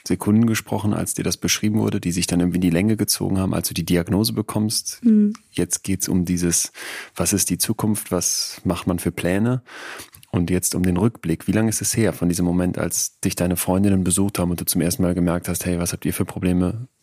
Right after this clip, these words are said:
Speaker 1: zum Heute?
Speaker 2: Das war noch in Juni, Juli, müsste es ungefähr gewesen sein, wo es so super, super heiß war. Da
Speaker 1: Mhm.
Speaker 2: gab's ja wirklich ein paar Tage, wo man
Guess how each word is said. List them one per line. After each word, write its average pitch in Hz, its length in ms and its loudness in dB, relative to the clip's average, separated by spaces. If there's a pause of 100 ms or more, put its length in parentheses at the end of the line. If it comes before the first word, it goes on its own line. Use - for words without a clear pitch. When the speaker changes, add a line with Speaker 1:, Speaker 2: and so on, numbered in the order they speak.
Speaker 1:
zum - 240 -2
Heute? 95 420 -2 (560)
Speaker 2:
Das 226 260 2
war 220 200 6
noch 220 220 4
in 214 520 6 (420)
Juni, 214 800 6
Juli, 254 440 4 (300)
müsste - 240 -6
es - 120 -8
ungefähr 254 340 2
gewesen 247 320 6
sein, 240 340 6
wo 226 80 4
es 226 220 0
so 214 260 4 (540)
super, 226 300 2
super 208 340 0
heiß 214 280 2
war. 240 300 2
Da 220 120 0
Speaker 1:
Mhm. 214 40 4
Speaker 2:
gab's 208 240 2
ja 214 80 2
wirklich 214 260 0
ein 220 80 2
paar 220 160 -2
Tage, 208 380 0
wo 202 120 2
man 196 360 4